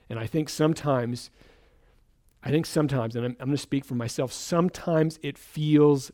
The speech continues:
like Jesus died for me, died for us as the Lamb of God because he had to.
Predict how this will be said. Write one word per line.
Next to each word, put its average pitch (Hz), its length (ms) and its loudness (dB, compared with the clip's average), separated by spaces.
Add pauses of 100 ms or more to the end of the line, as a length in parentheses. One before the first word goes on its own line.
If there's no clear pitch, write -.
like 127 300 -4
Jesus 131 480 -2
died 120 400 0
for 123 200 -4
me, 113 420 -4 (500)
died 120 200 -2
for - 260 0
us 123 500 -6 (360)
as 131 260 -4
the 143 100 6
Lamb 131 240 2
of 113 140 -4
God 107 360 -2
because 107 320 -12
he 107 80 -12
had 101 320 -14
to. 113 180 -18